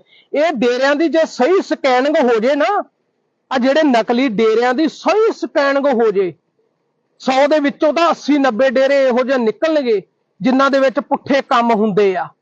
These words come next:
ਹਾਂਜੀ, ਠੀਕ ਹੈ ਨਾ, ਗੁਰੂ ਗ੍ਰੰਥ ਸਾਹਿਬ ਜੀ ਦੇ ਸਰੂਪ ਲੈ ਜਾਂਦੇ ਆ, ਆਪ, ਆਪ ਵਰਤੋਂ ਆ ਤੇ ਵੀ ਗੁਰੂ ਗ੍ਰੰਥ ਸਾਹਿਬ ਜੀ ਦੇ ਕਰਕੇ ਲੋਕੀ ਸਾਡੇ ਡੇਰੇ ਚ ਆਉਣਗੇ, ਅਸੀਂ ਆਪਦਾ ਕੰਮ ਚਲਾਵਾਂਗੇ ਭੂਤਾਂ ਪ੍ਰੇਤਾਂ ਵਾਲਾ, ਵੀ ਕੱਢਣ ਵਾਲਾ, ਸਿਰ ਘਕਾਉਣੇ,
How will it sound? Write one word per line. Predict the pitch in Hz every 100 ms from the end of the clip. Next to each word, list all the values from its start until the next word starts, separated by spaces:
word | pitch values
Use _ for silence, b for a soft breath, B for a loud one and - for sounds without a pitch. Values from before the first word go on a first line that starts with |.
| _ _ _ _ _ _ -
ਹਾਂਜੀ, | 254 262 214 214 165 - - _ _ _ _ _ _ _ _ -
ਠੀਕ | 220
ਹੈ | 302
ਨਾ, | 349
ਗੁਰੂ | 226 262
ਗ੍ਰੰਥ | 226 262 247
ਸਾਹਿਬ | - 262 254
ਜੀ |
ਦੇ | 269 269
ਸਰੂਪ | - 233 240 233
ਲੈ | 254 233
ਜਾਂਦੇ | 226 233 269
ਆ, | 262
ਆਪ, | 233 190
ਆਪ | - 233 208
ਵਰਤੋਂ | 185 214 214 269
ਆ | 254
ਤੇ | 240 262
ਵੀ | 269 b b b 190
ਗੁਰੂ | 254 226
ਗ੍ਰੰਥ | 240 240
ਸਾਹਿਬ | - 247 233
ਜੀ |
ਦੇ | 269
ਕਰਕੇ | - 247 - 254
ਲੋਕੀ | 226 220 254
ਸਾਡੇ | 220 214 233
ਡੇਰੇ | 185 190 202 202
ਚ |
ਆਉਣਗੇ, | 208 269 240 180 - _ _ - -
ਅਸੀਂ | 262 262
ਆਪਦਾ | 214 202 240
ਕੰਮ | 240 226
ਚਲਾਵਾਂਗੇ | 240 233 226 233 226
ਭੂਤਾਂ | 240 254 - 190
ਪ੍ਰੇਤਾਂ | 214 202 214 208
ਵਾਲਾ, | 185 - _ _ _ _ _ _
ਵੀ | 254
ਕੱਢਣ | 269 247 277
ਵਾਲਾ, | 262 254
ਸਿਰ | - 240 233 240
ਘਕਾਉਣੇ, | 262 240 233 233 226